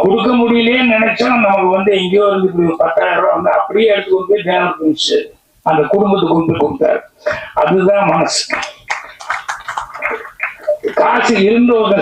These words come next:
செய்யறதுங்கிறது பெரிய சமாச்சாரம் இல்ல. அவருக்கே அவ்வளவு கஷ்டத்துல இருக்காரு, பேட்டி கொடுத்துருக்காரு,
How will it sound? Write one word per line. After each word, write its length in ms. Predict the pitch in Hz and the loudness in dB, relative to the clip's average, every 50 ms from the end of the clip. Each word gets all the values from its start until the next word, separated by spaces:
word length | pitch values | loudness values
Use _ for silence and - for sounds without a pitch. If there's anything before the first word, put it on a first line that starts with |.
| - | 2
செய்யறதுங்கிறது 640 | 190 214 214 208 208 196 202 196 190 185 190 185 165 170 | 2 2 2 2 2 2 2 0 0 0 0 -2 -2 0
பெரிய 200 | 175 180 170 165 165 | 0 0 0 0 0
சமாச்சாரம் 440 | 170 165 156 - - - - - - | 0 0 0 0 0 -2 -4 -4 -4
இல்ல. 120 | - - - - - _ _ - _ _ _ _ _ _ _ _ _ _ _ 139 | -4 -2 -2 -4 -6 _ _ -20 _ _ _ _ _ _ _ _ _ _ _ -2
அவருக்கே 580 | - 170 180 202 226 226 214 - 247 262 277 269 262 247 | 0 2 2 2 2 0 0 0 0 0 0 0 0 0
அவ்வளவு 260 | 220 220 220 202 - - | 2 2 0 0 0 0
கஷ்டத்துல 380 | - - 220 214 196 208 202 | 0 0 -2 -2 0 0 0
இருக்காரு, 320 | 196 196 202 196 196 196 180 - | 2 2 2 2 2 2 0 0
பேட்டி 240 | - 214 208 196 196 | 0 0 0 0 0
கொடுத்துருக்காரு, 680 | 190 190 175 170 170 175 175 175 160 151 156 - - | 0 -2 -2 -4 -4 -4 -2 0 2 2 2 4 2